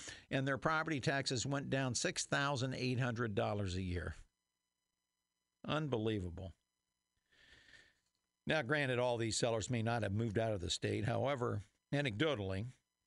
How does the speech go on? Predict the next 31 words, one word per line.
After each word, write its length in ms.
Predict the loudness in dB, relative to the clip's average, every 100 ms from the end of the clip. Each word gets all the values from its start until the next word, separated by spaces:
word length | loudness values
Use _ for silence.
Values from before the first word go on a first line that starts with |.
| _ _ _ _ -8 -4
the 100 | 0
vast 260 | 0 0
majority 480 | -2 0 0 0 -2
did 300 | 0 0 0
leave 180 | -2 -2
the 80 | -4
state 320 | -2 -4 -2
based 220 | -4 -4
upon 240 | -2 -2 0
my 160 | -2
conversations 760 | -2 -2 -2 -2 -2 -2 -4 -4
with 140 | -6 -8 -20 -20 -20 _
top 220 | -2 -2
producing 440 | 0 -2 -2 -2 -2
agents, 360 | -2 -2 -6
and 80 | -4
I 140 | -4 -6 -10 _ _ _ _
see 180 | -4 -2
them 240 | 0 -2
daily. 480 | -2 -2 -2 -6 -8 _ _ _ _ _ _ _ -20 -20 -20 _ -2
Things 220 | 0 2
are 100 | 0
never 340 | 2 0 0
as 120 | 0 0
they 140 | 0
appear, 340 | 0 0 2
are 220 | 2 0 0
they? 220 | -2 -4 -6 -8 -16 _
This 200 | -4 0
week's 240 | 0 0
lesson, 480 | 0 0 0 -2 -4